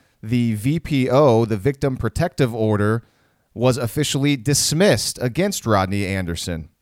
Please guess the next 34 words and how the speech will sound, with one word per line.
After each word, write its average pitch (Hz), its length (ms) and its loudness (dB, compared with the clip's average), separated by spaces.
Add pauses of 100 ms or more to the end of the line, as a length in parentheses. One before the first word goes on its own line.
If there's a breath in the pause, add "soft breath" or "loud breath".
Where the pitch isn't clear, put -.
And 120 320 -2 (200)
last 135 440 -2
week, 131 480 0 (360 soft breath)
before 160 640 6
the 131 100 0
news 127 220 2
came 120 200 0
out 120 280 2
that 107 240 2
no 127 220 4
charges 120 420 2
would 117 160 0
be 113 120 0
filed 110 360 0
against 113 340 -4
Rodney 120 380 0
Anderson, 131 500 -2 (280 soft breath)
Lincoln 139 320 0
Riley 131 360 4
was 113 160 2
asked 131 300 0
about 107 220 2
Anderson, 101 520 -2
and 104 220 -4
Riley 113 280 0
said 123 220 -4
that 104 180 0
Anderson 113 400 -2
is 98 120 -4
still 127 320 0
fully 117 420 2
on 98 220 -2
the 87 80 -6
team. 135 440 -2